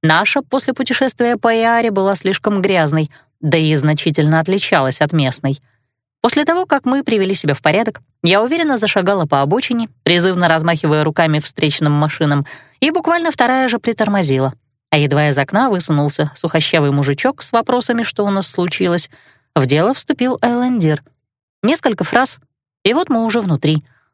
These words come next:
А искренне жаждущий помочь водитель везет нас по указанному адресу.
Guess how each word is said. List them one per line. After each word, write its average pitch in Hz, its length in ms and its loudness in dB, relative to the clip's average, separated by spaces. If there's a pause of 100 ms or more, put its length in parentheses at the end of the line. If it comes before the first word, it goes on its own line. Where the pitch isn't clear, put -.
(260)
А 156 120 2
искренне 151 480 0
жаждущий 156 500 -2
помочь 156 320 0
водитель 170 560 0
везет 156 340 0
нас 262 160 -2
по - 100 0
указанному 160 640 0
адресу. 135 460 -4